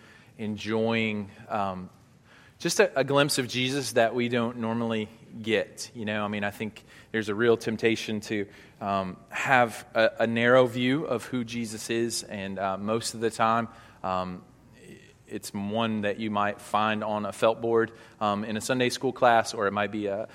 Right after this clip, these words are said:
some obscure painting that you might find. But what we see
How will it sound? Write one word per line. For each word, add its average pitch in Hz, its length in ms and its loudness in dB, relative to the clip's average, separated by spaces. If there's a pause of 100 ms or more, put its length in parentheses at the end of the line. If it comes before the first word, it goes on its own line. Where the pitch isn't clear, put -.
(100)
some 110 400 -2
obscure 113 400 -4
painting 117 480 -2
that 110 160 2
you 117 80 -4
might 107 220 0
find. 107 320 0
But 104 120 0 (280)
what 131 160 2
we 120 80 0
see 123 340 0